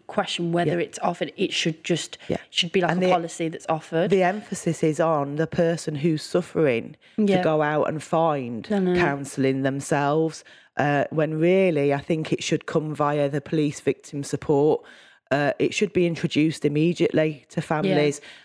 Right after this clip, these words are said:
Speaker 2: and they should have a bereavement counsellor made available to them, because although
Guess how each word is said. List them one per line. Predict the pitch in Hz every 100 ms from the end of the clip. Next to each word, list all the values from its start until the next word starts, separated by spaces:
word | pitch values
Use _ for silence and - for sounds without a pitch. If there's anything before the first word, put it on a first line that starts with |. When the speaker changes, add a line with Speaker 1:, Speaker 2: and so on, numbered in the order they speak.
| -
Speaker 2:
and | 156
they | 151
should | - 170
have | 151 156 - - - _
a | 135
bereavement | 143 156 160 160 156 139
counsellor | - 147 147 - 147
made | 151 147 143
available | 139 147 151 151 151
to | 147 - 151 143
them, | 139 139
because | 147 - 151 - - - _ _ _ _
although | 160 165 165 170 175 165